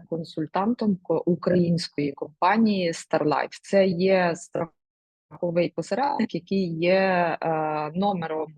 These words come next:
один на українському ринку у сфері довгострокового накопичення, а також страхування життя.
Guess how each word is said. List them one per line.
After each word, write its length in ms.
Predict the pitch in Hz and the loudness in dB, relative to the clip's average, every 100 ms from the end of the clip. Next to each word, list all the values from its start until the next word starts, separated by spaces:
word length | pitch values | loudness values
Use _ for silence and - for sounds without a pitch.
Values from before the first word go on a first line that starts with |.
| - | -10
один 440 | - 175 208 247 220 | -2 0 0 -2 -2
на 160 | 175 | -2
українському 720 | 180 165 - 156 165 - 151 | -4 -4 -4 -4 -4 -12 -8
ринку 320 | 147 135 - 143 | -4 -6 -6 -8
у 60 | |
сфері 460 | 143 - 175 160 156 | -6 0 2 2 -2
довгострокового 920 | 147 180 170 156 - - 170 143 143 | 2 0 2 -6 -8 -4 -4 -4 -10
накопичення, 640 | 165 - - - - 175 | -12 -10 -2 -2 0 -2
а 120 | 139 - | -2 -2
також 240 | - 214 | -2 -2
страхування 600 | - 147 - 147 147 135 | -4 -8 -4 -4 -4 -6
життя. 320 | 139 _ 127 | -10 _ -8